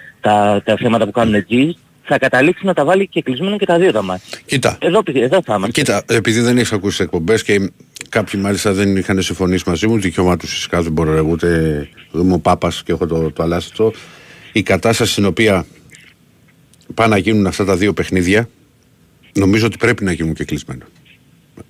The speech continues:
Speaker 2: Στο λέω τώρα εγώ και, και καθαρά αντικειμενικά. Στο
Speaker 1: Αν
Speaker 2: λέ-
Speaker 1: πρέπει να γι-, αν κάποιο... αν υποθέσουμε ότι πρέπει να γίνουνε,
Speaker 2: Μμ.
Speaker 1: εγώ δεν διαφωνώ.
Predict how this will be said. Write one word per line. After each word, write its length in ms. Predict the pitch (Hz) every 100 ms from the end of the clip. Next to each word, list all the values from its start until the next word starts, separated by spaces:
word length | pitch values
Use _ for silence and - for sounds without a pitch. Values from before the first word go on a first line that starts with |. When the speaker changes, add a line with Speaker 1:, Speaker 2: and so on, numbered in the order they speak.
| -
Speaker 2:
Στο 180 | - 98
λέω 180 | 117 113
τώρα 180 | 123 113
εγώ 320 | 110 147 151 - - - _
και, 140 | 131
και 280 | 104 - -
καθαρά 340 | - 113 117 147
αντικειμενικά. 680 | 127 98 92 92 82 82 - _ _ _ _ _ - -
Στο 140 | -
Speaker 1:
Αν 80 | 107
Speaker 2:
λέ- 140 | 151
Speaker 1:
πρέπει 280 | - 143 143
να 120 | 131
γι-, 260 | 107 107 107
αν 240 | - 117 131
κάποιο... 320 | 131 - 139
αν 140 | 120 127
υποθέσουμε 460 | 127 120 127 131
ότι 100 | 113
πρέπει 280 | - 123 117
να 100 | 107
γίνουνε, 480 | 95 98 101 104 127 -
Speaker 2:
Μμ. 60 | 87 -
Speaker 1:
εγώ 220 | 104 117
δεν 140 | 135 147
διαφωνώ. 500 | 143 95 87 92